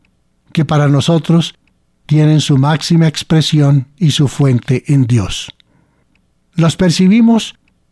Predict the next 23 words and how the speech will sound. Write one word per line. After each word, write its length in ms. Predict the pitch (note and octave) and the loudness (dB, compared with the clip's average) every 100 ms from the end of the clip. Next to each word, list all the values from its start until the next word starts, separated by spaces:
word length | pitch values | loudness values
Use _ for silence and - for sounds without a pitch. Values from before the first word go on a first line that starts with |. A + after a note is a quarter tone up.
| _ | _
como 280 | - D#3+ E3 | -2 0 2
preciosos 640 | - F3 - G#3 F#3+ G#3 | 0 0 0 0 0 -2
aliados 640 | E3+ D#3 F3 F#3 F#3 F#3+ E3+ | 0 0 2 2 2 2 2
en 100 | D#3 | 2
el 120 | C#3+ | 2
empeño 680 | C#3+ C3 E3+ F3 F3+ F3 E3+ | 0 0 0 2 4 2 0
por 300 | - D3+ C#3 | -2 0 2
la 100 | C#3+ | 2
defensa 540 | C#3+ - E3 D#3 E3 | 0 0 0 2 2
de 120 | D#3 | 2
la 140 | C#3 C3 | 2 2
dignidad 540 | C3+ C3 B2+ B2 C#3 | 2 2 2 2 2
humana, 480 | C#3 C#3 C#3+ A#2+ - _ _ _ _ _ _ _ _ _ _ | 2 2 2 0 -4 _ _ _ _ _ _ _ _ _ _
en 140 | E3 | 0
la 140 | E3+ E3 | 0 0
construcción 800 | E3+ D3+ F3 D#3 - G3 G#3+ G#3 - - - - | -2 0 0 0 0 2 2 0 -4 -20 -16 -4
de 180 | B2+ D#3 | 0 2
una 240 | F#3 F#3+ | 2 0
convivencia 760 | F3 D#3+ D3 C#3+ D#3+ D#3+ F3+ - | 0 0 2 2 2 0 -2 -2
pacífica 640 | C#3 - E3 F3+ D#3 D3 | -2 0 0 0 0 0
entre 260 | C3+ C#3 B2+ | 0 0 0
los 180 | B2+ | -2
pueblos 600 | - F3 F#3+ F#3 F#3 - | -2 -2 2 2 0 -4